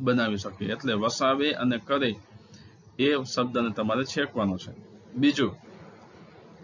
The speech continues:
ગુજરાતમાં દિવસે દિવસે ઉદ્યોગોનો વિકાસ પામ્યો, થયો કે ફેલાયો? તો અહીં આવશે ઉદ્યોગોનો વિકાસ થયો, એટલે પામ્યો અને ફેલાયો એને આપણે છેકવાનું છે.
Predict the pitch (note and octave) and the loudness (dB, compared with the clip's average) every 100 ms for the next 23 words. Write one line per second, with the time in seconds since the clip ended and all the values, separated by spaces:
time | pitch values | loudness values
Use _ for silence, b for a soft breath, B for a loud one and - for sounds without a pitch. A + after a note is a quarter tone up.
0 | - - - B2+ B2 B2 D3+ D#3+ D#3+ D3 | -20 -20 -10 0 2 4 2 2 2 4
1 | D3 C#3+ C#3 C#3+ F3 D#3 C#3+ C3+ C3+ C#3+ | 2 2 2 2 0 0 0 0 0 0
2 | C3+ C3+ C#3 C#3+ C#3 C3+ C#3 C3 B2 B2+ | 0 -2 0 2 2 2 0 0 0 0
3 | C3 A#2+ A2+ - A#2 B2 C3+ C3+ C#3 C#3+ | 2 0 -2 0 2 4 2 2 0 0
4 | C#3+ - B2 B2 B2+ C#3 C#3 C3+ G#2 C3+ | -2 -4 0 2 4 2 0 -6 -6 -2
5 | B2 A#2+ A#2 B2 B2+ G2 - - - - | 0 2 2 2 0 -2 -8 -14 -12 -10
6 | - - A2 B2+ C#3+ B2+ B2 - B2 B2+ | -10 -2 2 4 4 2 0 0 0 0
7 | D3+ - B - A#2+ B2+ C#3 C3+ B2+ C3+ | -2 -6 B -6 -4 0 2 4 4 2
8 | B2 A#2 A2+ A#2+ A#2 C3 D3 - A#2+ G#2+ | 2 -2 0 0 2 2 0 -4 -2 2
9 | A#2+ A#2 G#2+ A#2 G#2 A2+ A#2 C3 C#3 C3 | 2 2 2 0 0 2 4 2 2 0
10 | A#2 B2 G#2 B2+ B2+ A#2+ A#2 F#2+ A#2 A2 | 0 -2 -2 0 2 4 2 0 0 0
11 | G2+ A2 B2+ E3 - - C3 C3 A#2+ G2+ | -2 0 -2 -2 -8 -4 -2 0 0 0
12 | G2 - F#2 | 0 -4 -6